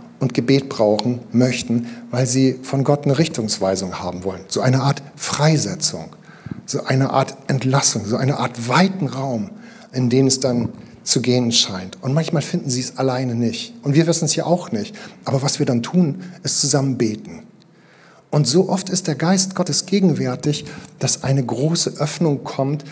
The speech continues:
und ein Raum sichtbar wird, in dem man gehen kann. So eine Lösung. So war es auch, als diese Person zu uns kam. Äh,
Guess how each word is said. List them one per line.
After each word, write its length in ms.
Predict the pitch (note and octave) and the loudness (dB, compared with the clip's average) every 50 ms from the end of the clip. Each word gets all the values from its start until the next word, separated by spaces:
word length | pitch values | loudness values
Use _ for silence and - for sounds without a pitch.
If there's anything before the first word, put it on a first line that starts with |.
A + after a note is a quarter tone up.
| - - - | -18 -14 -8
und 200 | - B2 - - | -6 -6 -4 -2
ein 120 | B2 C3 B2+ | 0 0 0
Raum 320 | A2+ A#2+ B2+ D3 D#3+ D3+ | 4 4 6 6 6 4
sichtbar 440 | A#2+ B2+ C#3+ - - - C#3 C3 B2 | 4 2 0 -2 0 0 2 4 4
wird, 180 | C3+ C3+ C3+ | 4 4 2
in 160 | - B2 B2 A#2 | 2 -2 2 4
dem 160 | C3 C3+ C3+ | 4 6 6
man 200 | C3+ C3 A#2+ A2+ | 4 4 2 2
gehen 260 | - A#2+ B2+ C3 B2 | 2 4 4 4 2
kann. 240 | - - G#2+ F#2+ - | 0 -4 -8 -6 -4
So 160 | - - - | -6 -6 -4
eine 280 | - C3 C#3 C#3 C3 - - - - - - - - - - | -4 -2 -2 -2 -2 -4 -6 -10 -10 -14 -14 -14 -16 -10 -4
Lösung. 540 | A2+ A2+ C3+ C3+ C3+ C3 - G2 F#2 F#2 G2 | 0 2 4 6 6 6 4 2 -4 -4 -4
So 180 | - A2+ G2+ | -4 -4 -2
war 200 | G2 A2+ A#2 A#2+ | -2 0 0 0
es 200 | A#2 A2 - - - - - - - - - | 0 0 -2 -4 -6 -18 -20 -20 -20 -14 -6
auch, 300 | - A#2+ B2 A#2 - - | -2 0 0 0 -2 -2
als 240 | A#2 A#2 A#2 - - | -2 0 0 0 0
diese 220 | - B2+ A#2+ B2 | 0 0 0 0
Person 480 | A#2+ - - A2 G2+ A#2 A#2 A#2 A2+ A2 | -2 0 -2 0 2 4 4 4 4 4
zu 180 | - - A#2+ | 2 -2 -2
uns 300 | A#2 A2 A2 A2 - - | -2 -4 0 -2 -2 -2
kam. 420 | - - - A2 F#2+ F#2+ F#2 F2 D#2+ - - - - _ _ _ _ _ _ _ _ _ _ _ _ - - - - - - - - - - - - - _ - | -4 -12 -10 -8 -8 -8 -10 -12 -16 -20 -20 -20 -20 _ _ _ _ _ _ _ _ _ _ _ _ -18 -18 -18 -18 -20 -20 -20 -20 -20 -20 -20 -20 -20 _ -8
Äh, 260 | - A2 G2+ G2 G2 | -6 -4 -2 -2 -4